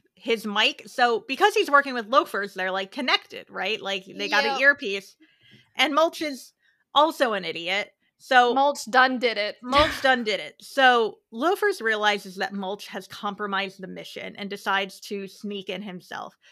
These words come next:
Speaker 1: So he breaks in, he grabs Artemis. Butler is too slow to stop it and, like, is actively called an old man by Loafers and is, like,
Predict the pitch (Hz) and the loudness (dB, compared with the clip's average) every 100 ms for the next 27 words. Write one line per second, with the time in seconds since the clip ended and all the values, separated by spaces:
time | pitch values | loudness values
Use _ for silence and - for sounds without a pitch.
0 | _ - 254 262 208 349 381 - 233 220 | _ -4 -2 -2 2 2 2 -4 -4 -4
1 | 208 202 185 233 269 220 208 208 202 190 | -6 -10 2 6 6 4 0 0 -4 -6
2 | - - _ _ _ _ 285 285 302 262 | -8 -20 _ _ _ _ 2 2 2 -2
3 | - - 277 311 311 - 208 226 262 254 | -4 -6 -2 -2 -4 -6 -2 0 0 -6
4 | 190 - 196 185 226 415 480 - _ _ | -14 -10 -6 -6 -4 -4 -4 -6 _ _
5 | _ 233 254 233 226 220 220 202 202 190 | _ 2 2 4 0 0 -6 -4 0 0
6 | 226 208 214 208 196 202 190 185 185 180 | -2 -8 -4 0 0 0 -4 -4 -4 -6
7 | 185 196 190 185 185 190 214 214 214 196 | -6 -2 -2 -2 -6 -4 -4 -4 -6 -8
8 | 190 | -10